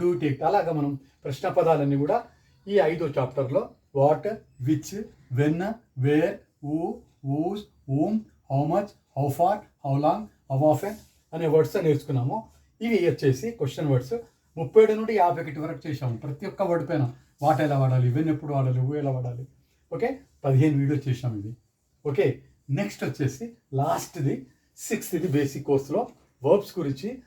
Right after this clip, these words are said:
ఈ వర్బ్స్ అన్నీ ఎలా వాడాలి? టేక్, టుక్, టేకెన్, టేకింగ్, ఓకే, టేక్స్ ఎలా వాడాలి? వర్బ్ ఫార్మ్స్, మూడు వర్బ్ ఫార్మ్స్, ఐదు వర్బ్ ఫార్మ్స్ పైన మొత్తం యాభై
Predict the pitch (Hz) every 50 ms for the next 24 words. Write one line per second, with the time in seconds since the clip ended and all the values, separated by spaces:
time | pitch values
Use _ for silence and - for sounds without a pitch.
0 | _ _ _ _ _ _ - 170 160 139 160 175 - - 196 196 202 190 165 175
1 | 175 170 160 156 151 147 143 143 139 135 - _ _ _ - 160 156 156 156 147
2 | 151 147 147 151 147 - _ - 156 143 - - 147 143 143 139 - _ _ _
3 | - 160 160 151 - 160 151 143 139 147 - - - _ _ - - 165 165 147
4 | 131 170 160 156 147 139 139 143 139 - _ _ - 156 151 - 151 - - 165
5 | 165 165 156 131 - - - 147 143 143 - _ _ _ _ - 165 170 180 180
6 | 170 170 180 202 202 185 170 143 131 143 139 127 - 180 - - - 143 135 139
7 | 165 165 156 170 156 135 - 180 180 170 - - - 277 277 - - _ _ _
8 | _ - - 151 196 202 185 185 180 - - - 170 151 135 - 143 139 131 127
9 | 127 127 - - _ _ _ - 170 - - 214 185 160 151 151 175 185 180